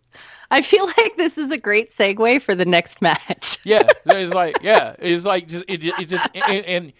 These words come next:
Speaker 2: you know what? It honestly, there is a point there. And Joey Janela
Speaker 1: Yeah.
Speaker 2: looked really good because Brandon Cutler was in the right spots. He took the spots. He even did a callback to him slipping on the ropes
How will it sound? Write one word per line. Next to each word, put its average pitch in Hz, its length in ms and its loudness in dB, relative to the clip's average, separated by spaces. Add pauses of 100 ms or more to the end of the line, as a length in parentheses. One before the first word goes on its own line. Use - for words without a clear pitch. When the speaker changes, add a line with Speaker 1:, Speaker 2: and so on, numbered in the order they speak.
Speaker 2:
you 190 120 -10
know 190 160 0
what? 220 240 -2
It 175 180 -6
honestly, 185 560 -2
there 175 180 -4
is 180 220 -6
a 196 80 -8
point 247 320 -12
there. 92 200 -16 (260)
And 156 100 -12
Joey 220 300 0
Janela 220 120 -10
Speaker 1:
Yeah. 202 200 4
Speaker 2:
looked 175 320 -6
really 220 460 -12
good 196 600 -6
because 175 320 -12
Brandon 233 380 -10
Cutler 151 360 -8
was 143 220 -14 (140)
in 220 160 -8
the 208 100 -8
right 160 240 -4
spots. 127 400 -8 (340)
He 156 120 -20
took 233 320 -4
the 190 80 -14
spots. - 400 -6 (200)
He 226 300 -10
even 240 460 -4
did 202 180 2
a 180 60 0
callback 202 720 0
to 160 120 -10
him 180 220 -12
slipping 220 600 -6
on 185 240 -6
the 165 80 -4
ropes 185 500 -4